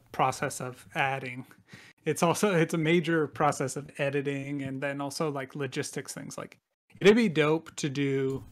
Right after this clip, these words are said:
the Decrepit Depths solo, and now that we've figured out the format, I have every intention to make that adventure. But, like, uh, you know, the question for me as,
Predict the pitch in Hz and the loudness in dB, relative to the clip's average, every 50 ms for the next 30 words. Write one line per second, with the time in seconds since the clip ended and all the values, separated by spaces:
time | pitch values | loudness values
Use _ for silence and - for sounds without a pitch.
0 | - - - 151 139 135 135 135 131 147 135 - - 143 135 - 156 139 151 139 | -12 -6 -4 -4 -2 -4 -6 -8 -10 -10 -4 -2 -2 -2 -2 -2 -6 -6 -4 -4
1 | 151 143 143 - - - - - - 170 170 156 135 131 135 151 160 160 147 147 | -4 -4 -6 -8 -10 -10 -2 2 4 4 4 4 2 0 0 0 0 0 0 0
2 | 135 - - - - 165 160 165 180 175 180 156 151 147 143 135 - - 156 147 | -2 -4 -8 -4 2 6 6 8 8 6 4 2 2 0 0 0 2 0 2 2
3 | 147 135 143 135 135 131 - 131 - - 185 196 190 156 135 147 147 156 147 143 | 2 2 2 0 0 -2 -8 -12 0 2 4 4 4 2 0 -2 0 2 2 2
4 | 139 - - - 156 135 - - - - - - - - - - - 165 156 151 | 0 0 0 2 2 2 0 -6 -14 -18 -20 -20 -20 -20 -8 0 2 2 2 2
5 | 151 139 139 131 - - 151 139 127 - - 151 147 135 - - 151 143 147 147 | 0 -2 -2 -4 -4 -4 -4 -4 -4 -6 -8 -8 -8 -8 -8 -8 -8 -6 -6 -8
6 | 143 139 - - 147 147 143 147 135 - 147 139 131 - 196 208 214 - - - | -8 -8 -8 -10 -8 -8 -8 -10 -10 -8 -10 -10 -8 -8 -8 -8 -8 -10 -14 -16
7 | - - - - - - - - - 170 170 170 - 151 151 139 135 - - - | -16 -14 -14 -14 -16 -18 -4 2 4 4 4 4 4 2 2 2 0 -4 -10 -14
8 | - - - - - - - - - 185 156 151 131 - - - - - - - | -16 -18 -18 -16 -16 -16 -14 -4 0 4 4 4 4 2 -4 -14 -20 -20 -20 -20
9 | - - - - - - 208 220 170 147 147 135 160 - - - 208 208 202 - | -20 -20 -20 -12 -2 2 4 4 6 4 4 4 2 2 6 6 6 6 6 2
10 | - 160 143 - - 151 139 151 175 180 160 147 143 143 139 135 127 - - | -2 -4 -4 -4 -2 -2 0 2 2 2 2 2 2 0 0 -2 -4 -8 -10